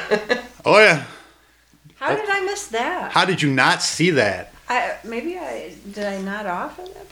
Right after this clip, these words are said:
Speaker 3: point? I don't know.
Speaker 2: <laughs> There's
Speaker 1: Yeah.
Speaker 2: not the first scene,
Speaker 1: <laughs> Yeah.
Speaker 2: nor is it the last.
Speaker 1: No,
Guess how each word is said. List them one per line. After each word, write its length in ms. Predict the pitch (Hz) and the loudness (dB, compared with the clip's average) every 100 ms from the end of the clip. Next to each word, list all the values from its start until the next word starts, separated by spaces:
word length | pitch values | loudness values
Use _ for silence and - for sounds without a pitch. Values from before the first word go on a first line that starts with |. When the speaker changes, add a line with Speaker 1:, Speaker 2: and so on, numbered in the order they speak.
| - | -18
Speaker 3:
point? 160 | 427 453 359 - | -18 -16 -18 -20
I 180 | - 180 | -18 -16
don't 240 | 185 196 202 339 330 185 175 - - 151 180 | -14 -12 -12 -12 -10 -12 -14 -16 -6 2 4
know. 80 | |
Speaker 2:
<laughs> 0 | |
There's 220 | 165 151 - | 6 6 6
Speaker 1:
Yeah. 120 | 151 | 6
Speaker 2:
not 240 | 160 175 | 6 6
the 80 | 156 | 2
first 380 | - 151 175 - | 2 4 4 2
scene, 320 | 175 170 165 | 2 4 6
Speaker 1:
<laughs> 140 | 151 160 | 6 4
Yeah. 100 | - | 4
Speaker 2:
nor 280 | - 147 175 | 6 8 10
is 120 | 170 | 8
it 140 | 160 160 | 6 6
the 80 | 180 | 6
last. 600 | 170 127 107 - - - | 8 8 6 2 -8 -2
Speaker 1:
No, 380 | 294 330 - | 4 4 2